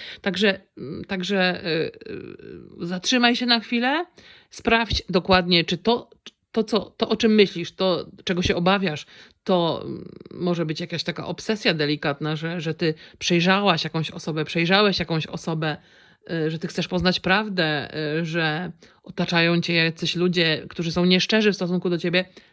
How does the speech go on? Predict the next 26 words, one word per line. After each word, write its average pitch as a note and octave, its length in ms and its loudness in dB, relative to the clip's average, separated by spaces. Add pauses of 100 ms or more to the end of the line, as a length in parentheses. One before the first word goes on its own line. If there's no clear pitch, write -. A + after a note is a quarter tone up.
Sprawdź - 560 0
to, - 240 -8 (280)
dlatego G#3+ 360 2
że, G#3 320 0
mm, E3+ 580 -4
no, F#3+ 340 -2
mm, C#3+ 380 -14 (680)
pełnia G3+ 580 4 (640)
i G3 80 2
Słońce, A3 340 6
i F#3 60 6
Księżyc G#3 320 0
jest E3+ 140 -8
w - 40 -20
kwadraturze G3+ 560 4
do E3+ 80 4
twojego F3+ 320 0
Słońca, A#3+ 400 0
Raku, D#3 320 0
więc, F#3 380 4 (500)
więc F#3 200 2
możesz G#3+ 460 2
się - 200 0
tym F#3 180 4
razem F#3+ 380 4
mylić. D#3+ 420 4